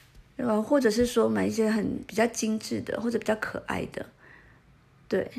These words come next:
都不是花重本，但是我觉得她，我姐姐的，其实我姐姐的用意也 OK 啦，就是她，她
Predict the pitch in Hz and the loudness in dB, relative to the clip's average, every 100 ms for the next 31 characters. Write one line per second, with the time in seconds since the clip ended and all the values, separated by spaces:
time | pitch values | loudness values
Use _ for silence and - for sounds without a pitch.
0 | 240 - - _ _ _ _ _ _ - | -12 -14 -20 _ _ _ _ _ _ -20
1 | _ 277 294 285 226 254 247 220 214 - | _ 4 4 4 4 4 4 4 2 0
2 | 208 190 - - 247 233 254 202 175 180 | -2 -2 -4 0 2 4 6 4 4 2
3 | 175 175 180 - - - - _ _ _ | 2 0 -4 -12 -16 -20 -20 _ _ _
4 | _ _ _ _ _ - 269 285 - 233 | _ _ _ _ _ 2 4 4 6 6
5 | 233 196 190 185 - - - - 285 311 | 6 4 6 4 0 -14 -8 -2 2 4
6 | 285 185 185 190 226 254 185 - 196 196 | 4 4 6 8 8 8 8 8 6 4
7 | - 220 214 156 - 240 247 240 247 - | 4 6 6 4 4 2 6 8 6 2
8 | - - - - 277 294 | -12 -16 -2 4 6 6